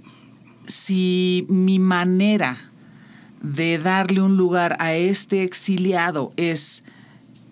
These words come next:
no floreciendo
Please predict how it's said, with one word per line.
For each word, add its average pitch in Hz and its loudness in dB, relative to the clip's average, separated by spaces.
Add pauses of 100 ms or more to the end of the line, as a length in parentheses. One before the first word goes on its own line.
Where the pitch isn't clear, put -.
(1160)
no 190 2
floreciendo 175 0